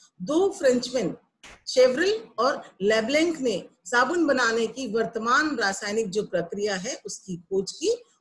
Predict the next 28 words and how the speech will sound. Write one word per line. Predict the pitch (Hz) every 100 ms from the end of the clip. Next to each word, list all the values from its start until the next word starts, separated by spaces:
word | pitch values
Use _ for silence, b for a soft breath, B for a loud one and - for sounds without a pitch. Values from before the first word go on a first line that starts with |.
| _ 247
और | 294 - -
उन्नीसवीं | 262 294 330 - 392
शताब्दी | - 339 240 233 202 262
के | 254 247
प्रारंभ | 233 208 240 262 254 202
होते | 202 196
तक | 185 214 247 - b b _ -
बहुत | 220 311 370 359
सारे | 302 262 262
छोटे | - 269 269 277
छोटे | - 247 240
साबुन | 240 214 202 233
उद्योग | 202 180 190 190 175
जो | 190
थे, | 247 269
गृह | - 175 269 - 427
उद्योग | 180 180 202
के | - 190
रूप | 175 165 226
में | 415 - B -
विकसित | 170 - - 440 - _ _ _
हो | 208
गए | 185 190 170
थे। | 285 403 - B -
और | 220
वर्तमान | 214 214 262 262 320 349
में | 349 440 277
भारत | 214 214 277 440